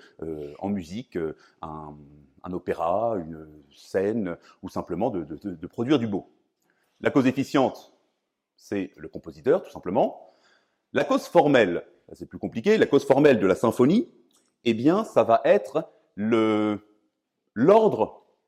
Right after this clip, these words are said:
entre les différentes notes. C'est-à-dire aussi bien le rythme que l'harmonie entre les sons. Et puis la cause matérielle, eh bien, ça va être, euh, les sons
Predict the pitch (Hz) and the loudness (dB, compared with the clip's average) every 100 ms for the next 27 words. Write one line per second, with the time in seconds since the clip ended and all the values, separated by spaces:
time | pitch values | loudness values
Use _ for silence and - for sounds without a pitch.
0 | _ 135 135 185 151 123 123 143 139 113 | _ 2 4 4 4 2 2 4 2 0
1 | 98 - _ _ _ _ _ _ _ _ | -4 -8 _ _ _ _ _ _ _ _
2 | - 101 107 117 123 104 104 185 220 220 | -6 -4 -4 -2 0 2 2 2 0 -6
3 | - _ _ _ _ - 175 285 - 117 | -6 _ _ _ _ 6 6 6 2 -2
4 | 135 131 123 175 262 _ _ _ 110 - | 0 2 2 0 -4 _ _ _ -6 -2
5 | 151 - 85 _ _ _ _ _ _ _ | -2 -2 -10 _ _ _ _ _ _ _
6 | _ _ - - 143 120 107 107 110 - | _ _ -8 -4 -2 0 0 0 0 0
7 | 90 113 220 214 - _ 107 95 151 - | 0 2 2 0 -14 _ -6 0 0 0
8 | 98 98 170 - - _ - 98 80 76 | 2 4 4 0 -10 _ -12 -8 -8 -8
9 | 71 67 _ _ 92 92 - 175 247 | -12 -16 _ _ -10 -8 0 0 0